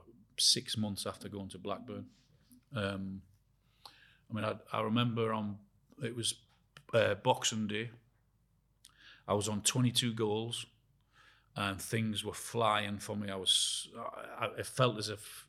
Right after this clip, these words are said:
I just couldn't miss. And then, um, Leeds United at home, ball over the top, went in a, into a challenge with the goalkeeper, John Lukic, at the time.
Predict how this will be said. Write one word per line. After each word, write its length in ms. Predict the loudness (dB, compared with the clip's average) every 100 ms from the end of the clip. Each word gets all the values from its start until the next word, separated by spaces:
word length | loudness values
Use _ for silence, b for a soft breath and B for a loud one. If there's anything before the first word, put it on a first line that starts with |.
| _
I 120 | -6 0
just 180 | 0
couldn't 320 | 2 2 2 2
miss. 380 | 0 0 -2 -4 B B B B B B
And 180 | -2 6
then, 380 | 8 8 4 -2
um, 720 | -2 -2 -2 -4 -6 -6 -6 -10 -18 _
Leeds 400 | 0 4 4 4
United 380 | 2 2 0 -2
at 80 | -6
home, 420 | -4 -2 -2 -6 -10 -20 -6
ball 320 | 4 4 6
over 160 | 2 -2
the 80 | -4
top, 380 | -2 -2 -4 -10 _ B B B B
went 260 | 0 2 2
in 120 | -2
a, 60 | -4 -12 -6
into 320 | -4 -2 -4
a 40 | -4
challenge 500 | -2 -2 -2 -4 -6
with 120 | -8
the 60 | -8
goalkeeper, 520 | -6 -6 -6 -8 -8
John 300 | -2 -2 -2
Lukic, 400 | -4 -6 -10 -10
at 100 | -10
the 80 | -4
time. 380 | -4 -2 -6